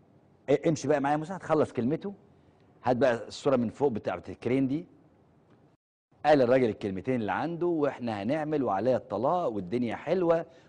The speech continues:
والسيساويه اجدع ناس في التاريخ." وما بي-، بس تقف هنا بقى. هنا بقى في اللقطه دي، ده المدعو عبد الفتاح السيسي،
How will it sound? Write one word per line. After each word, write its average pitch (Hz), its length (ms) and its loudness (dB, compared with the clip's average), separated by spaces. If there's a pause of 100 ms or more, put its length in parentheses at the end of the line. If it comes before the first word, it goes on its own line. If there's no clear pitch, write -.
والسيساويه 123 640 0
اجدع 113 300 -2
ناس 107 220 -4
في - 60 -18
التاريخ." 156 600 -4 (440)
وما 107 140 0
بي-، 110 160 -2
بس - 400 6
تقف 151 300 4
هنا 98 120 -2
بقى. 76 200 -10 (840)
هنا 294 280 10
بقى 240 340 10
في 175 120 2
اللقطه 180 440 8
دي، 170 220 2 (680)
ده 160 400 6 (380)
المدعو 139 800 2
عبد 104 160 -2
الفتاح 123 340 0
السيسي، 190 480 -4